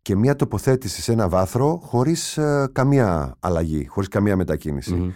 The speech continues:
Speaker 1: Ένας ύμνος στον έρωτα όμως, ε, εμπεριέχει πάρα πολύ, είναι όλο το φάσμα. Και νομίζω ότι αυτό κάνεις. Δηλαδή, το ότι μιλάς για όλους τους έρωτες και συνοπτικά για αυτό το ζευγάρι,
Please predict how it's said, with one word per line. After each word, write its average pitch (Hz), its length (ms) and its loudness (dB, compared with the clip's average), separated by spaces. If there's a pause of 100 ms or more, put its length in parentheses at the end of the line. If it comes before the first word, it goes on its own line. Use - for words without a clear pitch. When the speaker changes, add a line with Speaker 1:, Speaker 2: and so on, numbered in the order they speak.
(440)
Speaker 1:
Ένας 120 420 2
ύμνος 131 240 2
στον 95 200 0
έρωτα 87 400 2
όμως, 87 480 -4
ε, 90 560 -4
εμπεριέχει 101 500 -2
πάρα 80 280 -4
πολύ, 80 380 -2
είναι 101 140 0
όλο 131 160 2
το 85 100 -6
φάσμα. - 460 -4 (560)
Και 101 140 -2
νομίζω 104 320 0
ότι 127 180 0
αυτό 117 320 0
κάνεις. 67 500 -2
Δηλαδή, 82 560 -2 (260)
το 104 140 0
ότι 95 340 -2
μιλάς 92 400 0
για 104 140 0
όλους 104 180 0
τους - 160 -10
έρωτες 85 420 -2
και 73 260 -4 (720)
συνοπτικά 117 840 2
για 101 140 0
αυτό 104 140 -2
το 98 100 0
ζευγάρι, 87 640 -2